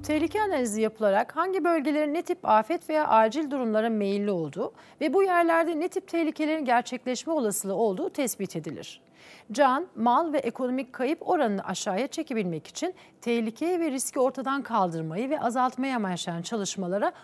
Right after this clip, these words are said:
daha fazla önem verilmelidir. Türkiye, deprem, sel, çığ, heyelan, kuraklık, erozyon,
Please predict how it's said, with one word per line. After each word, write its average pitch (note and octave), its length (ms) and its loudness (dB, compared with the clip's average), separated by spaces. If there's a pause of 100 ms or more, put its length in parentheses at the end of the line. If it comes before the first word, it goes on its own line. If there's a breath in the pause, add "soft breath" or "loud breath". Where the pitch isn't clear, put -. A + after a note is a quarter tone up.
(140 loud breath)
daha F#4+ 160 2
fazla G3 340 2
önem F3 280 -2
verilmelidir. D3+ 640 -6 (1000 loud breath)
Türkiye, G4 560 2
deprem, B3+ 640 2
sel, A#3 420 4 (100)
çığ, A3+ 420 -2
heyelan, G#3 640 0
kuraklık, G3 600 -2
erozyon, F#3 600 -2